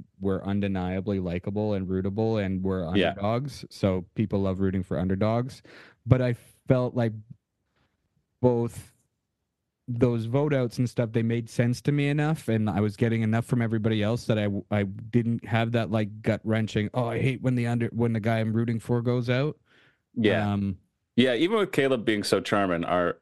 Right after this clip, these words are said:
Speaker 2: charming, our charming Canadian,
Speaker 1: Mm-hmm.
Speaker 2: uh, or the one to the token Canadian on the show this year, uh, he, uh, he, he,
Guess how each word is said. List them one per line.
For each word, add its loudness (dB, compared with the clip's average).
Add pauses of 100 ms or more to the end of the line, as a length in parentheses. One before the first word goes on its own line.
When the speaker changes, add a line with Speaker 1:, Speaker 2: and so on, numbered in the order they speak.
Speaker 2:
charming, 2
our 0
charming 2
Canadian, 0 (340)
Speaker 1:
Mm-hmm. 0
Speaker 2:
uh, 2
or 0
the 2
one 2
to -2
the 2
token 0
Canadian 2
on 2
the -2
show 0
this -2
year, 0 (540)
uh, 2 (480)
he, 2
uh, 2 (560)
he, 0 (100)
he, -2